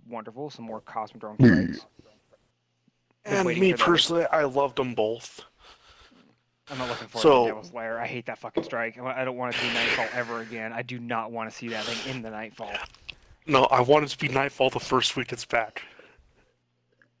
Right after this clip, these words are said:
Speaker 1: I hate you.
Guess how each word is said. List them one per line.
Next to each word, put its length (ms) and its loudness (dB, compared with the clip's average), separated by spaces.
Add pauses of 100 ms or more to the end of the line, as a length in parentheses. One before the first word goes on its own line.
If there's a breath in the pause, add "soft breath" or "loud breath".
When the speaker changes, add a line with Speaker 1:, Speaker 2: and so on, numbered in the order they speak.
(2500)
Speaker 1:
I 40 -8
hate 260 -8
you. 140 -14